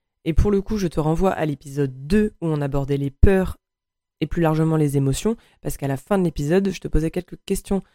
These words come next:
d'introspection pour apprendre à connaître et à gérer tes émotions.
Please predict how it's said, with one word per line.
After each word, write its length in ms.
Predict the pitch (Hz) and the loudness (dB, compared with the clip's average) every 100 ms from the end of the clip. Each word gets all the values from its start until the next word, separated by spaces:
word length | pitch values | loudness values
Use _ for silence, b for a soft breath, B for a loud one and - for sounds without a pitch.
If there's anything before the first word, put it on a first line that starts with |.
| _ _ | _ _
d'introspection 800 | 175 180 190 - 156 - 208 233 | 0 2 2 2 2 0 0 0
pour 340 | 226 - 156 _ _ _ _ _ _ _ _ - | -2 -4 -6 _ _ _ _ _ _ _ _ -2
apprendre 420 | 160 - 196 202 - | 6 6 6 2 -4
à 80 | 170 | -4
connaître 500 | - 175 190 - - | 0 2 2 0 -6
et 160 | - 147 | -4 -2
à 140 | 143 | -2
gérer 360 | 139 165 180 196 | -2 0 2 2
tes 240 | 180 160 | 0 0
émotions. 320 | 156 151 135 | -2 -4 -8